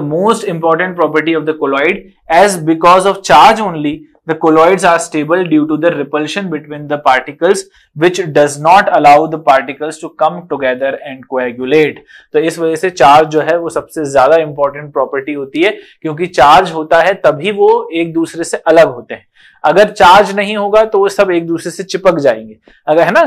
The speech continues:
क्योंकि ब्राउनियन मूवमेंट, अ, हो रहा है तो वो सब एक दूसरे से टकरा के अलग क्यों हो रहे हैं? क्योंकि they have same charge। अगर सबके पास सेम चार्ज रहेगा तो सीधी बात है they will repel each other, और इस वजह से वो स्टेबल रहेंगे, डिस्पर्स रहेंगे, फैले रहेंगे।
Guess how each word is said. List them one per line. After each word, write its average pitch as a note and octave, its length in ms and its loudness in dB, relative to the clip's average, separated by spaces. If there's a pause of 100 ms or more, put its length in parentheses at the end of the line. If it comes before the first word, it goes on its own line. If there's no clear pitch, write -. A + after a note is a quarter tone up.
(140)
क्योंकि E3 220 0
ब्राउनियन D#3+ 440 2
मूवमेंट, F3 420 -6
अ, - 280 -6
हो D#3 200 0
रहा D#3 180 6
है D#3+ 180 -2 (240)
तो E3 80 0
वो E3+ 140 2
सब F#3 240 2
एक E3 240 -2
दूसरे F3 240 -2
से F#3 120 -10
टकरा D#3+ 300 2
के F3 140 -2
अलग F3+ 320 0
क्यों G#3+ 140 -2
हो G#3 80 -4
रहे G3+ 120 0
हैं? A3 100 -14 (220)
क्योंकि E3+ 220 -6
they F#3+ 180 2
have G#3+ 240 2
same B3 320 -2
charge। A#2+ 320 -2 (280)
अगर D#3 180 4
सबके F#3 280 -2
पास G#3 220 2
सेम G#3 240 -6
चार्ज G3+ 260 2
रहेगा G3+ 280 0
तो G#3 100 -10
सीधी F#3+ 320 -8
बात F#3 240 0
है G3+ 60 -4
they F#3 160 -4
will F#3+ 140 0
repel F3 340 -2
each E3 200 0
other, C#3+ 180 -6 (320)
और D#3+ 120 2
इस E3 140 -6
वजह D#3 140 -6
से D#3+ 140 -10
वो F3 220 0
स्टेबल D#3+ 400 0
रहेंगे, D#3+ 300 -4
डिस्पर्स F3 520 0
रहेंगे, F3+ 220 -6
फैले C#3 300 0
रहेंगे। A#2+ 260 -12